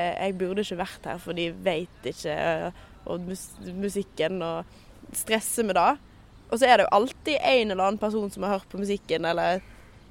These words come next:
det er jo helt sjukt, egentlig. Men, men jeg, eh,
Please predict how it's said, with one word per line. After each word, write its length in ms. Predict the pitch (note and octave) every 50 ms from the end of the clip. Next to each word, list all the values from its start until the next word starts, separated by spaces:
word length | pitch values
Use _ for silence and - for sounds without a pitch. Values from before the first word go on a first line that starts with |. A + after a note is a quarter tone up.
| - - -
det 100 | G#3 G3+
er 60 | G3
jo 80 | A3+
helt 120 | C4 C4 -
sjukt, 380 | - - C4+ A3+ F#3+ - - -
egentlig. 420 | F#3+ F#3+ F3 F3 F#3 F3 F#3 A#3+ B3+ -
Men, 240 | A3 A3+ A3+ G#3+ - A3
men 160 | A3 A3 G#3+ G#3
jeg, 160 | G#3 G#3 G3+
eh, 340 | G3 F#3+ F#3+ F#3+ F#3+ F#3+ F#3+